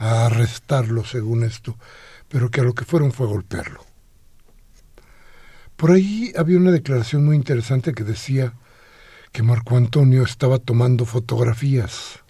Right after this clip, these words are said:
Parece que tomó algo que no gustó, o, déjeme decirle más, querían robarle el celular,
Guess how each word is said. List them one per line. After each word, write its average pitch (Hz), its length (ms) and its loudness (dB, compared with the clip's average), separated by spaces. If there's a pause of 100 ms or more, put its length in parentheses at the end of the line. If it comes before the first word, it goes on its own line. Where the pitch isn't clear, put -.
(880)
Parece 160 280 4
que 117 120 -2
tomó 117 340 6
algo 117 380 4 (1500)
que 113 120 0
no 127 140 6
gustó, 147 560 0 (240)
o, 202 240 6 (640)
déjeme 123 360 2
decirle 113 340 0
más, 123 400 0 (640)
querían 131 320 4
robarle 120 380 4
el 104 100 0
celular, 113 640 -2